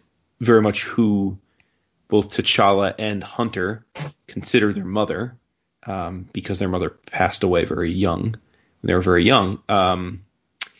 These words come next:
but in this story, she takes it an about face, and it's, it, it's revealed that Achebe, um, and she are working together, and, and it's actually been, uh, a, a part of her plan. And, and in these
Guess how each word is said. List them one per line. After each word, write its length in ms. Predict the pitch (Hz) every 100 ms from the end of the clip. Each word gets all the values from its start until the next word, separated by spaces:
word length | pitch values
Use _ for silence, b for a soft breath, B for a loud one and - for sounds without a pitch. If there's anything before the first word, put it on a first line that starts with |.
| b b b _
but 300 | 113 143 131
in 180 | 139 127
this 160 | 120 -
story, 600 | 214 240 120 127 147 -
she 320 | - 131 110
takes 400 | - 139 123 -
it 240 | 110 101
an 80 | 113
about 260 | 107 104 92
face, 320 | - 175 -
and 120 | 110
it's, 280 | 101 - -
it, 160 | 110 107
it's 240 | 107 98 -
revealed 500 | 101 120 131 104 101
that 220 | 98 85 b b b b _ _ _
Achebe, 680 | 104 107 123 113 110 104 101 _
um, 500 | 107 98 95 95 92 _ _ _
and 380 | 110 120 120 110 -
she 340 | - - 147 110
are 120 | 107
working 380 | 101 113 110 101
together, 600 | 95 95 127 - - _ _ _ -
and, 160 | - 87
and 220 | 101 95
it's 180 | 90 90
actually 300 | 95 - 98
been, 380 | 95 101 95 90 _ _ _ _ _ _
uh, 320 | 92 80 - 90 _ _ - - _ -
a, 40 |
a 40 | 117
part 260 | - 120
of 60 | 104
her 80 | 107
plan. 360 | - 127 131
And, 120 | 101 95
and 200 | 101 101
in 120 | 101
these 260 | 98 98